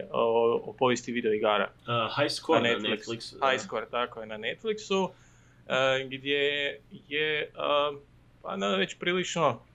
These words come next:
Speaker 1: prepoznatljiv način, iako mislim da nije ista ekipa koja je radila The Toys That Made Us i The Movies That Made Us, e, što je možda dobro jer, e,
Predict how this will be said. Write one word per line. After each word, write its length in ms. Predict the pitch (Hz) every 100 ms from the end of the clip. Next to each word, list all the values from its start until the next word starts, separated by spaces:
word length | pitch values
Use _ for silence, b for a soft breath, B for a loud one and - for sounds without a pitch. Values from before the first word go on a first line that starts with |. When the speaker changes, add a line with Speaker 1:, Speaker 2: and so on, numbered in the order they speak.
| _ - -
Speaker 1:
prepoznatljiv 760 | 135 - 131 135 131 131 117
način, 420 | 110 107 104 - 113
iako 220 | 113 117
mislim 320 | 117 - 113
da 100 | 113
nije 240 | 117 117
ista 200 | 120 -
ekipa 420 | 110 107 113 - 113
koja 220 | - 113
je 60 | 110
radila 600 | 110 113 110 104 104 101 b b b b b
The 100 | 113
Toys 340 | 107 123 123 113
That 160 | 117
Made 300 | 117 117 113
Us 200 | 107 -
i 100 | 110
The 120 | 107 107
Movies 380 | 113 110 104
That 120 | - -
Made 220 | 110 113
Us, 240 | 160 - -
e, 880 | - _ - - - - 117 113 117
što 140 | -
je 40 | 127
možda 260 | 127 135
dobro 360 | 117 120 135 127
jer, 240 | 120 117
e, 400 | 113 113 113 113